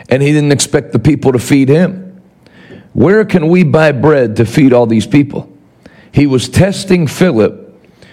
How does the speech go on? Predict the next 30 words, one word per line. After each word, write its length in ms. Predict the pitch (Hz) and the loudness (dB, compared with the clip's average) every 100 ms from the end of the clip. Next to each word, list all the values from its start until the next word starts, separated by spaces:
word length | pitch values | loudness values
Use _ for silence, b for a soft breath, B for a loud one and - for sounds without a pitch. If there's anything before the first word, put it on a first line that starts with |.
| B | B
for 200 | - 156 | -2 2
he 140 | 147 | 4
already 300 | 147 143 143 | 4 4 2
knew 220 | 131 156 147 | 2 2 2
what 100 | 127 | 2
he 60 | |
was 160 | 123 110 | 2 0
going 300 | 131 123 110 | 0 0 0
to 40 | |
do. 320 | 123 185 - - - - B B B B - | 0 0 -2 -8 -20 -20 B B B B -12
Philip 420 | - 185 196 - | -2 0 0 0
replied, 540 | 139 120 113 113 156 - - b b b b - | 0 0 2 0 -2 -8 -20 b b b b -2
"It 160 | 180 139 | -2 0
would 220 | 160 120 | 0 2
take 340 | 175 180 - | 0 0 0
months 520 | 127 147 165 202 - | 2 2 2 0 -2
of 180 | 147 139 | -2 0
wages 680 | 123 170 180 123 110 120 117 | 2 4 2 2 0 0 0
to 140 | 127 | -2
feed 360 | 113 - 170 123 | -2 0 2 4
all 160 | 120 | 2
these 200 | 117 120 | 0 -2
people." 440 | 101 135 131 - - - _ B B B B B B B - | 0 0 0 -4 -14 -20 _ B B B B B B B -2
Then 200 | 160 160 | 0 2
Andrew, 340 | 165 175 151 | 0 2 0
Simon 420 | 147 147 160 156 | 2 2 0 0
Peter's 300 | 147 160 147 | 2 2 2
brother, 320 | 107 139 180 143 | 2 2 2 -2
spoke 340 | - 113 - | -2 -2 0
up. 360 | 82 - - | -4 -4 -16